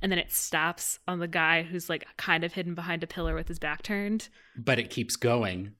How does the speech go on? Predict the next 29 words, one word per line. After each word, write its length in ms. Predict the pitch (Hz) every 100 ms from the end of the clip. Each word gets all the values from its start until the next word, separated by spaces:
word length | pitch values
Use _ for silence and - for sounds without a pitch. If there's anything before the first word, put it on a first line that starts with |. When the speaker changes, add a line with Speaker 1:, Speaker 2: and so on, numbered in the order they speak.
| _ 139
Speaker 2:
and 140 | 147
then 60 | 127
it 100 | -
comes 220 | 131 208
Speaker 1:
And 60 | 196
then 20 |
Speaker 2:
back. 40 | 202
Speaker 1:
it 20 |
goes 120 | 185
back, 300 | 180 165 -
and 100 | 202
you're 120 | -
like, 360 | 175 - 165 -
Speaker 2:
<laughs> 0 |
Speaker 1:
"That's 320 | 180 160 -
the 80 | 170
guy." 420 | 165 151 165 78 -
Um, 220 | 185 156
and 60 | 190
then 80 | 196
he 80 | 190
gets 160 | 180
on 100 | 175
the 80 | 170
train. 360 | - 151 147 160
He 180 | 185
hijacks 520 | 175 170 170 170 170 -
the 120 | 170
train, 560 | - 156 151 156 160